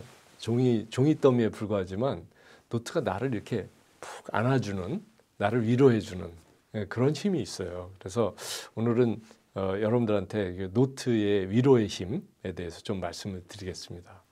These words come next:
여러분, 그 살다 보면 이제 지치고 힘들 때 있잖아요. 그렇죠? 그리고 이 인생이란 것이 이렇게 항상 잘 나가는 것이 아니고 어떨 때는 굉장히 그냥, 어, 골짜기에 빠져가지고 어떻게 내가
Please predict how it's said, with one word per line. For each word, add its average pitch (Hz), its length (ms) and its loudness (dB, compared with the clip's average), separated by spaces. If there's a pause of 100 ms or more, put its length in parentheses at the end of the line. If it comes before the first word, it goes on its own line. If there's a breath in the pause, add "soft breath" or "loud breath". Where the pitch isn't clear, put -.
(1160 loud breath)
여러분, 147 220 8
그 147 160 8
살다 127 340 8
보면 135 360 6
이제 104 260 0
지치고 147 440 2
힘들 165 300 0
때 131 220 4 (300)
있잖아요. 101 680 2 (120)
그렇죠? - 340 -8 (140)
그리고 117 520 0 (540 soft breath)
이 120 160 2
인생이란 131 600 6
것이 95 260 -4
이렇게 92 400 -6 (120)
항상 - 460 -4
잘 107 180 -4
나가는 117 320 4
것이 95 280 -6
아니고 90 520 -8 (120)
어떨 98 280 -6
때는 101 240 -6
굉장히 110 440 -4
그냥, 101 420 -8 (640 loud breath)
어, 101 280 -4 (360)
골짜기에 123 500 6
빠져가지고 98 960 -2
어떻게 107 480 -4
내가 95 420 -6